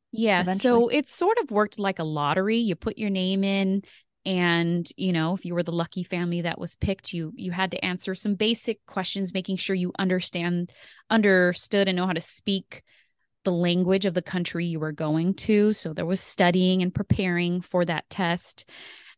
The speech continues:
Speaker 1: And so, yeah, once our lottery number was picked at the refugee camp we were at at the time, we came to America. We thankfully had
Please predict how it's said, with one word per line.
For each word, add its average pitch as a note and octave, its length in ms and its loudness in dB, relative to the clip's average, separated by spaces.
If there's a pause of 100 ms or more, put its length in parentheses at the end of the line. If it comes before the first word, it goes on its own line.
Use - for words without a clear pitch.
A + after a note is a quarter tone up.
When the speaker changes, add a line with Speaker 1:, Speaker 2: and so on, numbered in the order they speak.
Speaker 1:
And F3+ 480 6
so, - 100 0
yeah, A3 220 4
once G3 360 0 (100)
our F3+ 560 4
lottery G#3+ 380 0
number A#3 260 2
was A3 180 -6
picked - 460 -8
at F#3 140 -6 (140)
the F3 260 -4 (120)
refugee F#3+ 380 0
camp F#3+ 260 0
we F3+ 80 -2
were E3 160 -6
at G#3+ 180 -4
at G#3 120 -4
the G3+ 80 -4
time, G3+ 400 0 (120)
we F3+ 220 0
came G3+ 360 4
to A3 100 -2
America. F#3+ 580 0
We F#3+ 200 0
thankfully F#3+ 640 -2
had F#3 500 -4